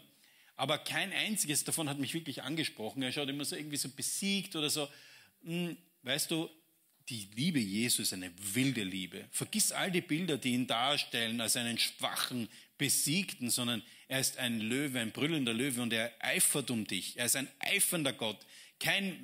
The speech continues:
Weichei-Gott. Christentum ist nichts für Softies, es ist eine sehr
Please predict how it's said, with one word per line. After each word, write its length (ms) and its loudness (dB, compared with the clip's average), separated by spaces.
Weichei-Gott. 1300 -2
Christentum 520 2
ist 120 2
nichts 200 0
für 100 0
Softies, 680 2
es 140 2
ist 80 2
eine 200 2
sehr 320 2